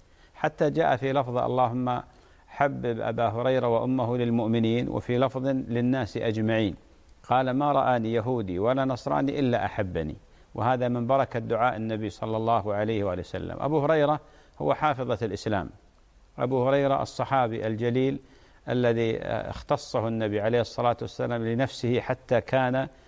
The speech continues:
كظل النبي عليه الصلاة والسلام من حرصه على أخذ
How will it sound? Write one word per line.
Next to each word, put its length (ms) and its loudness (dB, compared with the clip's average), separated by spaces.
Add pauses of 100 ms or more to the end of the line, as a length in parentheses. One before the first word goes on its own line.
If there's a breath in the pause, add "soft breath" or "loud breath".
(280 soft breath)
كظل 640 2
النبي 340 0
عليه 200 2
الصلاة 440 0
والسلام 600 -2 (400 soft breath)
من 200 -2
حرصه 500 -2
على 220 2
أخذ 540 -2